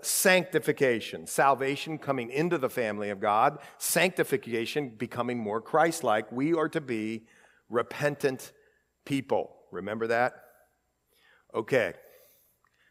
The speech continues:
Now here we go. You ready? We're now going to get to something that's very near and dear to Paul's heart.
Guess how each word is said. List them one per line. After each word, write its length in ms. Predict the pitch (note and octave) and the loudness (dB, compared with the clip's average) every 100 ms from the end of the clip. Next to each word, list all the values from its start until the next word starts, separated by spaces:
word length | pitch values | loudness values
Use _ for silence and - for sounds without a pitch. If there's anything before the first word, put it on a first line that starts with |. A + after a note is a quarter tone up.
| _ | _
Now 140 | F#2 | -8
here 200 | F#2+ C3 | -2 -2
we 120 | B2+ | 0
go. 240 | A#2 G2+ D2 - _ _ | 0 -2 -4 -12 _ _
You 100 | F#2 | -8
ready? 380 | F#2+ A2+ F3 G3 - _ _ _ _ _ _ _ _ _ _ _ _ _ _ _ _ _ _ _ _ | -2 0 0 -4 -12 _ _ _ _ _ _ _ _ _ _ _ _ _ _ _ _ _ _ _ _
We're 140 | A2 | -6
now 360 | A#2+ D3+ G3+ G#3+ | 0 4 6 6
going 320 | E3 C#3 C3+ | 4 2 2
to 60 | B2 | -2
get 380 | A2+ A#2+ - - | 2 0 0 -6
to 80 | |
something 520 | - - B2 A#2 C3+ B2+ | -6 0 0 0 -4 -2
that's 260 | A2+ - | -4 -6
very 560 | A#2 G#2 B2+ D#3 F3 F3 | -10 0 2 4 2 -4
near 420 | B2 C3 C3 C3+ | -6 -4 -2 0
and 240 | C3+ B2+ A#2 | -2 -6 -8
dear 360 | A2+ G#2+ A2 | -6 -4 -4
to 140 | G#2+ A2 | -6 -12
Paul's 480 | - A#2+ G#2 G#2 - | -8 -4 -2 -4 -4
heart. 520 | A2 G#2+ F2+ - | 0 0 -2 -8